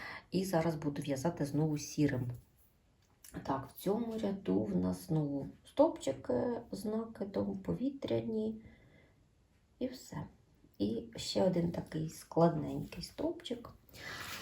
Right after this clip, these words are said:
Так, будемо ми починати його в'язати. Е,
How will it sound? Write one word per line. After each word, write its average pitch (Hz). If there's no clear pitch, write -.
Так, 185
будемо 208
ми 185
починати 190
його 160
в'язати. 165
Е, 165